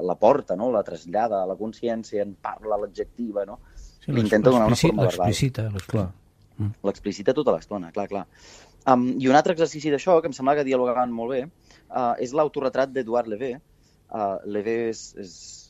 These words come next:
Speaker 1: bueno, és un pintor, escriptor, va fer una mica de tot. Em,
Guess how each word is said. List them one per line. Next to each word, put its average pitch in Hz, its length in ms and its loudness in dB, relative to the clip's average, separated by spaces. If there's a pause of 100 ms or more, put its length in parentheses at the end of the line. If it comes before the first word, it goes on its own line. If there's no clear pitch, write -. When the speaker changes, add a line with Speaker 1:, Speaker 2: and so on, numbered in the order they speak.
(320)
Speaker 1:
bueno, 87 300 -4
és 82 80 -14
un 82 720 -8 (100)
pintor, 107 800 6
escriptor, 104 540 4
va 98 100 0
fer 104 80 -6
una 101 80 -4
mica 95 220 0
de 90 80 -4
tot. 120 180 0 (600)
Em, 110 240 4